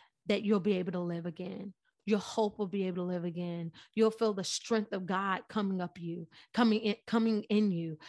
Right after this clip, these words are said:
You'll, you'll feel whatever it is that you're speaking and you'll see it. And here's the thing: I love, he says right here, he said, "I begin to hear a rattling noise." It may start off as just hearing,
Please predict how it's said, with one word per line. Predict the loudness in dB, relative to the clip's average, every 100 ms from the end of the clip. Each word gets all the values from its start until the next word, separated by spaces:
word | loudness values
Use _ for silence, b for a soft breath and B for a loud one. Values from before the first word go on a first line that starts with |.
| B
You'll, | 2 4 4
you'll | 4 2 2 0
feel | 2 4 4
whatever | 2 4 2 2
it | 0
is | 2
that | 0 0 -2
you're |
speaking | -6 -6 -6 -6 -4 -6 -6 B B
and | -2 2
you'll | 2
see | 0 -4 -2 0
it. | 0 0
And |
here's | 0 0
the | -2
thing: | -4 -4
I | -2
love, | 0 0 0
he | -2
says | -4 -6 -4
right | -4 -6
here, | -4 -2
he | -2
said, | -4 -6 -6
"I | -4 -2
begin | -2 -4 -4
to |
hear | -4 -4
a | -6
rattling | -6 -2 -2 0 0 2 2
noise." | 0 -2 -6 -10 -16 B B B
It | 0 2
may | 2
start | 2 0 2
off | 0 0
as | -4 -4 -4
just | -6 -4 -4 -6 b b _
hearing, | 2 4 4 2 -2 -6